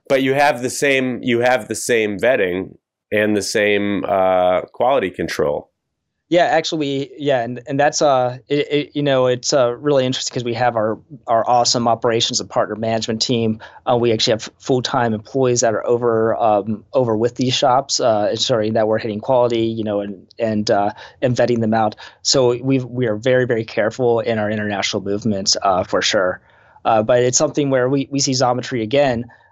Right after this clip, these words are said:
Speaker 2: uh, as the future goes on, as this expansive network to just make manufacturing really accessible for those who need it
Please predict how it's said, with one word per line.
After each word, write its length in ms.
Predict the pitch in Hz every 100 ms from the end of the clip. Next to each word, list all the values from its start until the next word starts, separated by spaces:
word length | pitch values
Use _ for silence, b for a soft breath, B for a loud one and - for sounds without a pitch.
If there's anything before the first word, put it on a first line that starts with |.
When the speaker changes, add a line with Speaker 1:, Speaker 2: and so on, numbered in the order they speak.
| b
Speaker 2:
uh, 80 |
as 160 | 127 120
the 100 | 117
future 280 | 113 127 117
goes 260 | 117 117
on, 320 | 165 196 143 139
as 240 | 123 123
this 120 | 120
expansive 800 | - - - - 131 127 - 131
network 380 | 120 113 107 117
to 140 | - -
just 200 | 110 131
make 180 | 120
manufacturing 680 | 110 107 110 107 110 117 98
really 440 | 107 113 113 113 101
accessible 680 | - 104 101 143 131 147 147
for 100 | 120
those 180 | 113
who 80 | -
need 220 | 107 117
it 180 | 131 139